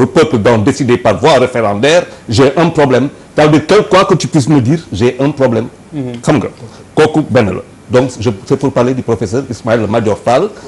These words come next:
Speaker 1: pour lequel je, je, je suis sceptique et je l'assume.
Speaker 2: Mhm.
Speaker 1: Beneen affaire boo xamante ne il va falloir qu'il me prouve que j'ai, que j'ai tort.
Speaker 2: Mhm.
Speaker 1: Maa ngi koy xaar foofu.
Speaker 2: Très bien.
Speaker 1: Beneen affaire boo xamante ne c'est le ministère de l'Intérieur.
Speaker 2: Mhm.
Speaker 1: Ça n'a rien à voir avec celui qui a été nommé. C'est-à-dire,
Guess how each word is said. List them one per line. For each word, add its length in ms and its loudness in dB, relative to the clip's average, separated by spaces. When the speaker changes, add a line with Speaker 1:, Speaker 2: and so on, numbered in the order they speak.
Speaker 1:
pour 80 0
lequel 420 2
je, 180 2
je, 180 -4
je 140 0
suis 260 -6
sceptique 460 -2
et 80 2
je 120 2
l'assume. 320 0
Speaker 2:
Mhm. 100 -4
Speaker 1:
Beneen 300 4
affaire 200 2
boo 180 4
xamante 320 0
ne 140 0
il 80 2
va 100 2
falloir 380 0
qu'il 180 0
me 260 2
prouve 340 4
que 100 2
j'ai, 200 -2
que 100 -4
j'ai 120 -8
tort. 340 -6
Speaker 2:
Mhm. 300 -12
Speaker 1:
Maa 100 0
ngi 60 -4
koy 100 -4
xaar 180 -6
foofu. 200 -10
Speaker 2:
Très 100 -4
bien. 140 -2
Speaker 1:
Beneen 200 2
affaire 180 2
boo 140 2
xamante 260 0
ne 160 2
c'est 180 -2
le 60 4
ministère 380 2
de 80 2
l'Intérieur. 560 -2
Speaker 2:
Mhm. 200 -6
Speaker 1:
Ça 80 2
n'a 100 4
rien 220 2
à 60 2
voir 200 2
avec 200 0
celui 220 -2
qui 80 -2
a 40 2
été 180 -2
nommé. 220 -4
C'est-à-dire, 200 2